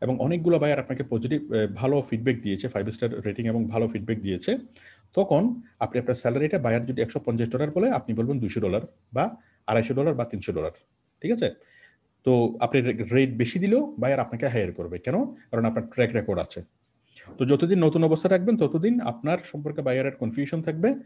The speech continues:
ততদিন আপনি স্যালারি বায়ার যা দিয়েছে তাই। হ্যাঁ, বেশি, বেশি চাইলে বায়ার দিবে না, বরং আপনাকে মূল্যায়ন করবে না। কিন্তু আপনার যদি পনেরো বিশটা কাজ করেন, পনেরো, অনেকগুলো বায়ারের, এ, রিভিউ বা ফিডব্যাক যদি আপনার থাকে,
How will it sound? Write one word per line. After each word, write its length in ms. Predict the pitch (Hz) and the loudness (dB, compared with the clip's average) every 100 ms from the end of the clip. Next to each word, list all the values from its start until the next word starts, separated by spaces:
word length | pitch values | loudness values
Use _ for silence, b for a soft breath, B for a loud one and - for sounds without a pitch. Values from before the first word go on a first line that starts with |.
| B B | B B
ততদিন 300 | - 127 135 | -2 0 0
আপনি 180 | 135 113 | 0 -2
স্যালারি 500 | 110 117 135 233 269 B B - | -2 0 2 2 0 B B 0
বায়ার 280 | 113 147 127 | 2 2 2
যা 180 | 135 | 0
দিয়েছে 320 | 147 160 165 - | 2 0 0 0
তাই। 260 | 110 80 - _ _ _ _ | 0 0 -6 _ _ _ _
হ্যাঁ, 240 | 185 156 b b _ | -6 -4 b b _
বেশি, 240 | 101 117 160 | -4 0 0
বেশি 340 | 117 120 165 | 0 0 0
চাইলে 280 | 165 160 190 | 2 2 4
বায়ার 240 | 147 123 | 2 2
দিবে 200 | 117 117 | 0 0
না, 140 | 135 214 | 2 2
বরং 220 | 123 113 | 2 2
আপনাকে 440 | 110 113 123 120 113 B B 101 | -2 -2 0 0 -2 B B -4
মূল্যায়ন 300 | 113 113 101 | 2 4 4
করবে 240 | 82 90 87 | 0 -4 -4
না। 80 | 92 | -4
কিন্তু 180 | 117 | 0
আপনার 220 | 120 123 117 | 0 -2 -4
যদি 160 | 143 | -4
পনেরো 280 | 165 151 185 | -2 0 0
বিশটা 220 | 190 - | -2 -2
কাজ 240 | 247 220 - | -2 -2 -4
করেন, 220 | 143 156 | -4 -2
পনেরো, 260 | - 139 | -2 -2
অনেকগুলো 400 | 120 131 151 156 | 0 -2 0 -2
বায়ারের, 280 | 143 127 131 135 B B B B | 0 0 0 -4 B B B B
এ, 140 | 107 101 | 0 0
রিভিউ 300 | 107 143 135 | 2 0 2
বা 120 | 135 | 0
ফিডব্যাক 300 | 120 113 127 | -2 -2 -2
যদি 140 | 131 | -2
আপনার 200 | 120 98 | -4 -4
থাকে, 320 | - 101 147 | -6 -4 -4